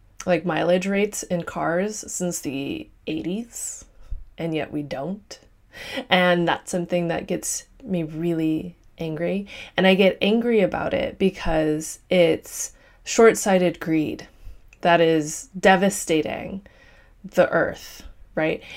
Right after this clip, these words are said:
And I am never going to feel ashamed for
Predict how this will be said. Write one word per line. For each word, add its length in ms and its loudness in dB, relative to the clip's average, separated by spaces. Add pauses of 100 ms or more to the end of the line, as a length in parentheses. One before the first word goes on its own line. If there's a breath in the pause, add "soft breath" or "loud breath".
(120 loud breath)
And 580 6 (120)
I 180 6
am 340 6
never 320 2
going 260 -2
to 100 -10
feel 240 -2
ashamed 720 -4 (340 soft breath)
for 1040 2